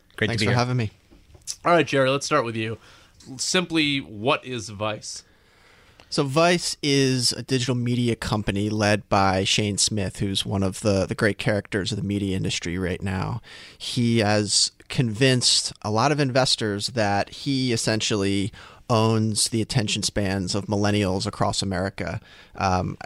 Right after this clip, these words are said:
Speaker 2: you know, in a statement recently, he said that he owns, Vice owns the largest millennial video library in the world. So that five point seven billion dollar valuation relies a lot on Shane Smith's,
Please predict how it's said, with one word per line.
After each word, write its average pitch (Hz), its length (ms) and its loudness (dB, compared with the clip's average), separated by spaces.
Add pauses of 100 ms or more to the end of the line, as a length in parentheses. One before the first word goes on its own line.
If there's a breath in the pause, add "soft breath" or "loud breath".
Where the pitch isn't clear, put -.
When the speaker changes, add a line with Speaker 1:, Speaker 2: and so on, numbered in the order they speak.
(100)
Speaker 2:
you 120 100 0
know, 104 80 0
in 101 80 0
a 98 40 -2
statement 117 360 2
recently, 107 380 -2
he 107 320 -2
said 107 260 2
that 104 120 0
he 113 260 0
owns, 107 460 2
Vice 131 280 2
owns 123 200 -2
the 113 80 0
largest 139 520 2
millennial 117 760 0
video 117 480 2
library 101 540 2
in 98 200 0
the 95 80 2
world. 95 560 2 (540 loud breath)
So 113 600 4
that 113 200 2
five 151 300 2
point 156 240 -2
seven 127 340 -2
billion 127 300 2
dollar 117 260 4
valuation 104 1000 2 (440 loud breath)
relies 110 400 2
a 110 40 -4
lot 110 420 2
on 101 340 0
Shane 113 340 2
Smith's, - 640 0